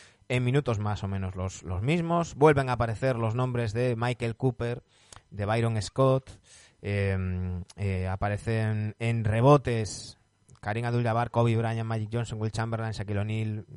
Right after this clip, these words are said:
A C Green, aparece de nuevo por aquí. En asistencias nos vuelve a aparecer Michael Cooper, em, en, en robos vuelve a aparecer Byron Scott, Mi-,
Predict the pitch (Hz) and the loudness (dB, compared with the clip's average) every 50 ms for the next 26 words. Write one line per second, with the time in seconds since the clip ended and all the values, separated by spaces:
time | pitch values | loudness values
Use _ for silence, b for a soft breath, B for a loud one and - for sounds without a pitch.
0 | - - 127 127 131 117 - 117 113 117 120 127 127 123 123 127 - - _ _ | -6 -2 2 2 2 2 2 2 2 2 2 2 0 0 -2 -6 -10 -16 _ _
1 | b b b b b - 98 101 101 - 107 101 104 104 104 101 - 95 98 110 | b b b b b -8 -6 -6 -4 -4 -4 -2 -2 -2 -2 -2 -2 -4 -4 -4
2 | 135 156 156 151 156 151 B B B B B B B B B 120 120 123 117 - | -2 0 0 0 0 -2 B B B B B B B B B -2 0 0 0 0
3 | - 110 - - - 139 135 135 123 - 123 131 135 127 131 - - - - - | -2 -4 -2 2 2 2 2 2 0 0 2 2 2 0 -2 -4 -12 -18 -18 -10
4 | - 95 92 95 101 107 110 107 107 107 104 104 107 107 98 95 104 110 104 110 | -6 -6 -4 -2 0 0 2 2 2 0 0 0 -2 -2 -4 -2 -2 -2 0 0
5 | 117 120 113 - 110 110 107 - - 131 127 120 - 120 120 120 120 131 B B | 0 0 0 0 -2 -4 -2 0 0 0 2 2 0 0 0 0 -2 -4 B B
6 | B B B B B B B B - 101 104 104 104 101 101 101 98 95 95 95 | B B B B B B B B 0 2 2 4 4 2 0 0 -2 -2 -4 -4
7 | 95 92 - 104 107 107 104 104 101 104 101 101 - - 117 120 117 113 110 113 | -6 -6 -4 -2 -2 0 0 -2 -4 -4 -6 -6 -6 -2 -2 0 0 0 2 4
8 | 120 135 139 135 131 127 123 120 123 117 - - - - 117 131 127 123 117 117 | 6 8 8 8 8 6 4 4 2 0 -2 -8 -4 2 2 4 4 4 2 0
9 | 110 110 107 - 123 117 107 117 123 123 123 120 113 - - - 123 120 120 110 | 0 -2 -2 0 0 0 2 2 2 2 0 0 -2 -4 -2 0 0 0 0 0
10 | 110 113 120 123 | 0 -2 -2 -2